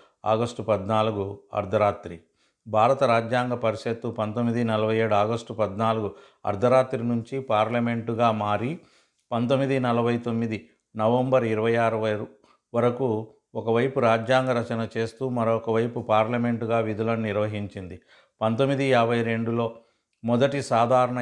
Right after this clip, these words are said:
ఎన్నికలు జరిగే వరకు రాజ్యాంగ పరిషత్తు పార్లమెంటుగా బాధ్యతలను నిర్వహించింది. రెండు, పంతొమ్మిది నలభై తొమ్మిది నవంబర్ ఇరవై ఆరున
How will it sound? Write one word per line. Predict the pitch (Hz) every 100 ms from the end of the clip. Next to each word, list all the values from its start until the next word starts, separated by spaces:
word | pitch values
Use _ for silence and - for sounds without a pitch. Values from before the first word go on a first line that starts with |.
| 113
ఎన్నికలు | 110 117 120 117
జరిగే | 104 107 113 113
వరకు | 113 113 110 98 98 - _
రాజ్యాంగ | 104 110 113 131 131 131
పరిషత్తు | 120 113 - 117 117 113 104 101 - _ _
పార్లమెంటుగా | 113 117 135 135 131 123 120 120 113
బాధ్యతలను | 107 110 120 120 120 123 110 104 104 _
నిర్వహించింది. | 110 113 117 113 113 107 104 104 104 104 _ - _ _ _ -
రెండు, | 113 131 131
పంతొమ్మిది | 117 117 120 127 131
నలభై | 123 113 117 120
తొమ్మిది | 120 117 117
నవంబర్ | 110 107 117 117 113
ఇరవై | 107 107 113
ఆరున | 113 113